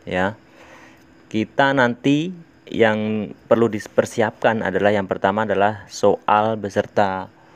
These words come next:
eh, pilihan, eh, <clears throat> pilihan jawaban yang benar, kemudian akun Gmail atau Google Mail. <clears throat> Baiklah, langsung saja, tidak perlu panjang lebar, kita langsung saja mulai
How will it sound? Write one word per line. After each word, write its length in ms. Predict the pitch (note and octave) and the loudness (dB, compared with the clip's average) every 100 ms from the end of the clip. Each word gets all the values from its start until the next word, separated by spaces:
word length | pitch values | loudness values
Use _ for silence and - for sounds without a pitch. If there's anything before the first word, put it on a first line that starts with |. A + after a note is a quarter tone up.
| - _ _ F#2+ | -20 _ _ -6
eh, 400 | G2 G2 G2 F#2+ - | -2 0 0 -2 -2
pilihan, 640 | G#2+ G2+ G#2 G2+ G2+ G2+ - _ _ _ _ - - _ - | -2 2 2 2 0 -4 -10 _ _ _ _ -20 -20 _ -6
eh, 640 | G#2 G2+ G2 G2+ G2+ G#2+ - F3 | -2 2 2 4 2 -2 0 4
<clears throat> 320 | F3 D#3 - - - - - - - - - - | 4 2 -2 -12 -20 -20 -20 -20 -20 -20 -12 -2
pilihan 720 | G#2+ G#2 G#2 G2 G2+ G2+ G2+ | 2 2 2 2 2 -2 0
jawaban 480 | G#2+ G2+ F#2+ G2+ G2 | 4 4 2 0 -2
yang 160 | G2 | -4
benar, 560 | G2 F2+ F2+ G#2 C#3 - _ - _ | -6 -2 0 0 -4 -12 _ -20 _
kemudian 800 | G2 F#2+ F2+ G2+ G2 F#2+ F#2 - | -8 -6 0 2 2 0 -6 -4
akun 720 | - G2 - G2+ F#2+ F#2+ F#2+ | -4 -4 -4 -2 0 -2 -4
Gmail 480 | F#2 G#2 F#2+ G#2+ - | 0 2 2 0 -2
atau 480 | G2 - F#2+ F#2 F2+ | -6 0 0 0 -2
Google 320 | F#2+ - F2+ | -8 -6 -4
Mail. 320 | F#2 G#2+ B2 _ _ _ _ - _ _ - | 0 -2 -2 _ _ _ _ -20 _ _ -8
<clears throat> 0 | B2 - - - - - | -4 -4 -6 -18 -18 -2
Baiklah, 480 | G#2 G#2 A#2 B2+ B2+ | 0 2 2 2 0
langsung 240 | A#2+ A#2+ | -2 -2
saja, 320 | A#2 B2+ C#3+ | 2 2 2
tidak 320 | - A#2+ B2 - | 2 2 0 2
perlu 240 | B2+ B2 B2 | 2 2 2
panjang 400 | B2 A#2+ B2 A#2+ | 2 2 4 4
lebar, 320 | A#2+ C3+ C3+ | 6 4 2
kita 400 | B2 A#2+ B2 A#2+ | -4 0 2 4
langsung 240 | A#2+ A#2+ | 2 -2
saja 320 | A#2 A2+ A#2+ | -2 2 2
mulai 560 | A#2 A2+ A2 A2 A2+ | 2 0 2 2 2